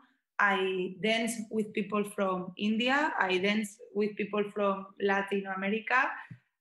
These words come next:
and there's something that maybe if, if it wasn't online, it, it, it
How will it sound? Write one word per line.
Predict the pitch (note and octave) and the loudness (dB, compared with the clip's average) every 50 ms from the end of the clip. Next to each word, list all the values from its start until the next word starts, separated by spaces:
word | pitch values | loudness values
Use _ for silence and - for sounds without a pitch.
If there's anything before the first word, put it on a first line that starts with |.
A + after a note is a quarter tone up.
| _ - | _ 2
and | - G#3+ G#3+ G#3 G3+ G3+ G3 F#3+ F#3+ F#3 F#3 F#3 F#3+ F#3 _ - - - - _ _ - | 2 4 4 4 4 4 2 2 0 -2 -6 -6 -8 -14 _ -16 -16 -16 -16 _ _ -8
there's | F#3 G3+ G#3+ G#3 G#3 G3+ | -2 0 2 2 0 0
something | - A#3+ B3+ - - D4 C#4 C4 | -2 -2 -2 -2 0 0 0 2
that | A3 G#3 G3+ G3+ - - - - | 4 4 2 2 0 -6 -4 0
maybe | G3+ G#3 G#3+ A3 A#3+ B3 B3 C#4+ C#4 - C#4+ - G#3 G#3 G3 | 0 2 2 2 0 0 0 0 0 0 -2 -2 -2 -2 -2
if, | G3 - - | -4 -8 -4
if | - G3+ G3+ G3 F#3 | -4 -4 -4 -2 -2
it | G3 G3+ G3 F#3+ | -2 0 0 2
wasn't | G#3 A3 A#3 A3+ C4 B3 A#3 | 2 2 2 2 0 -2 -2
online, | A#3 A3+ A3 A3 A3+ A#3 B3+ C4+ C#4+ D4+ C#4+ C#4+ _ _ _ _ _ _ _ _ - | -2 -2 -2 -2 0 0 0 0 0 -2 -2 -6 _ _ _ _ _ _ _ _ -8
it, | - G3 - F3+ - - | -6 -6 -6 -6 -10 -10
it, | - - G#3 F3 G3 G3 G3 | -8 -8 -6 -6 -4 -6 -4
it | - G3 F#3 F3+ F3 F3+ | -4 -4 -4 -4 -6 -8